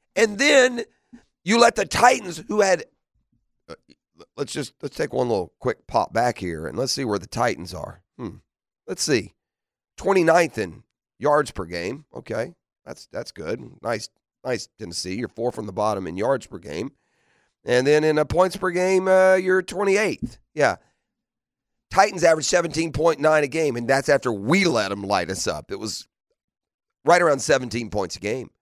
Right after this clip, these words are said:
And the defense went full fetal. Play with no want to, no execution, no nothing. So, yeah, I get it. There's not a huge difference between the offense and the defense. It may seem to you it's unfair.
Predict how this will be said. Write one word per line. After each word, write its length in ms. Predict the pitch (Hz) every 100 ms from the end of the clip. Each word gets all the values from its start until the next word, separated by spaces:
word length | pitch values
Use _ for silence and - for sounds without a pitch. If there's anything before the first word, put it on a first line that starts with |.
| _ _ _ _ _ _
And 160 | 120 113
the 60 |
defense 500 | 87 139 151 135 120
went 160 | 127 110
full 240 | - 131
fetal. 500 | - 135 139 101 - _ _ _ _ _ _ _ _ _
Play 160 | - 131
with 120 | 113
no 160 | 127
want 340 | 135 123 147 -
to, 280 | 107 98 87
no 180 | 120 135
execution, 600 | - - 113 131 - 87
no 180 | 104 127
nothing. 380 | 117 131 82
So, 400 | 80 113 107 95 - _ _ _ _ _
yeah, 160 | 175 185
I 80 |
get 260 | 151 139 151
it. 80 | 185
There's 140 | 135
not 180 | 143 127
a 20 |
huge 340 | 90 117 151 151
difference 200 | 156 156
between 160 | 175
the 100 | 175
offense 280 | 175 170 160
and 100 | 170
the 60 | 170
defense. 400 | 170 175 180 135
It 80 |
may 100 | 131
seem 260 | 147 151 147
to 80 | 127
you 140 | 143
it's 140 | 160 156
unfair. 440 | 156 151 165 202